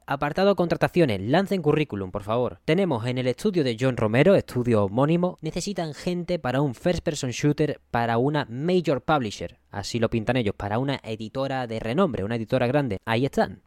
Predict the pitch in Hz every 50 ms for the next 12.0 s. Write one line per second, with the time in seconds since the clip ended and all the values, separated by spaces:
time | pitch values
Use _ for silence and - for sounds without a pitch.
0 | _ _ - - 107 110 135 147 139 - 151 147 139 - - 135 123 113 - 147
1 | 139 131 120 110 87 - _ _ _ _ - - 107 98 - 98 95 92 143 151
2 | 135 104 87 - _ - 107 101 - - 107 104 101 113 131 143 117 92 95 -
3 | 95 101 98 - 98 101 98 101 - - 104 98 98 - 95 92 113 113 - -
4 | 104 101 101 - 107 101 90 104 101 98 - - 104 120 123 - - 143 135 -
5 | _ - 113 104 95 107 101 98 98 _ - 107 - - 120 107 101 101 113 104
6 | 98 - _ _ - 120 104 95 - 117 107 - 110 104 101 - - 95 92 90
7 | - 117 - _ _ - 151 - 151 135 123 131 135 135 131 120 - 139 131 143
8 | 131 131 143 135 113 - 117 107 101 - 170 151 131 120 113 107 117 - - 127
9 | 117 110 110 117 110 104 - 151 143 135 135 147 131 117 127 147 151 135 117 -
10 | - - 147 151 143 127 139 151 147 - 127 117 107 107 98 - - - 143 123
11 | - - _ _ - 101 98 95 98 107 104 - - - - 113 104 - - -